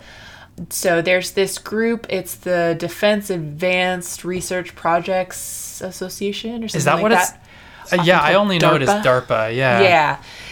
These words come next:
Speaker 1: Uh, and so this is basically a government group. I think it's somewhere in the, under the defense agencies, I presumably.
Speaker 2: They
Speaker 1: Uh,
Speaker 2: do
Speaker 1: but
Speaker 2: all
Speaker 1: anyway.
Speaker 2: kinds of, like, really cool stuff if you don't think of some of their stuff in the context of war.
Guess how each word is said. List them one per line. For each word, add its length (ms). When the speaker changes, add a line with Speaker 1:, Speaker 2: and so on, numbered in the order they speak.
Speaker 1:
Uh, 280
and 200
so 120
this 220
is 140
basically 540
a 160
government 840
group. 480
I 240
think 200
it's 120
somewhere 480
in 240
the, 160
under 220
the 140
defense 580
agencies, 560
I 80
presumably. 640
Speaker 2:
They 60
Speaker 1:
Uh, 100
Speaker 2:
do 120
Speaker 1:
but 60
Speaker 2:
all 60
Speaker 1:
anyway. 200
Speaker 2:
kinds 140
of, 160
like, 200
really 280
cool 360
stuff 640
if 160
you 80
don't 300
think 220
of 320
some 240
of 80
their 120
stuff 260
in 60
the 80
context 500
of 120
war. 320